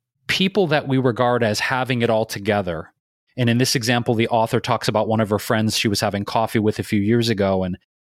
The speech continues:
this person who apparently is a tenured professor at Oxford and has major books and has done very well, she speaks at conferences, basically told her, the author,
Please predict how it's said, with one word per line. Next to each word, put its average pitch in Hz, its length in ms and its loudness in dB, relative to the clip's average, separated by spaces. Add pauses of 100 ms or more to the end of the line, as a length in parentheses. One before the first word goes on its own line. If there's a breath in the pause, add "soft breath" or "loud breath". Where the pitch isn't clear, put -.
(280)
this 110 180 2
person 120 380 0
who 113 440 2
apparently 110 580 0
is 104 180 0
a 98 120 -2
tenured 117 400 -2
professor 117 540 -2
at 98 120 -8
Oxford 127 640 0
and 98 140 -4
has 101 180 -2
major 101 280 0
books 135 420 0
and 101 100 -4
has 95 120 -8
done 101 180 0
very 98 200 2
well, 131 340 2
she - 140 -4
speaks - 280 -4
at 101 60 -8
conferences, 110 640 -2 (480)
basically 139 400 0
told 180 360 0
her, 98 220 -2
the 107 140 -2
author, 117 540 0